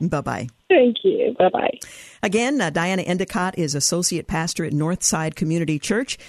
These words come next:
Speaker 2: She's also a part-time chaplain at a local hospital and author of Under the Power Lines.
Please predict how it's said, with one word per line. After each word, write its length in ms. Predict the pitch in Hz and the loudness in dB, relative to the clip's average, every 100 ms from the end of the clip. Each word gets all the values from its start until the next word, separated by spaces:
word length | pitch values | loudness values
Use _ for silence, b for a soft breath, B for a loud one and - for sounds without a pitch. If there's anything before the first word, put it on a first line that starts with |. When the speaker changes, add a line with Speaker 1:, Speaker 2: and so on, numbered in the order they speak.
| B B | B B
Speaker 2:
She's 220 | - 151 | 0 2
also 300 | 180 226 190 | 2 0 -2
a 40 | |
part-time 680 | 156 - 190 - 175 170 160 - | -2 -2 -2 -2 0 0 0 -2
chaplain 440 | 165 175 233 233 | -2 0 0 0
at 100 | 190 | 0
a 60 | 147 | 0
local 280 | 143 147 | 0 -2
hospital 540 | 143 170 - - 180 185 | -2 -2 0 0 0 0
and 140 | 151 | -2
author 340 | 147 160 165 160 | -2 -2 -2 -2
of 220 | 151 - | -4 -2
Under 300 | 165 185 190 | -2 0 0
the 100 | 160 | -2
Power 400 | - 202 240 196 | -2 -2 0 0
Lines. 460 | 156 143 143 156 | 0 0 0 -2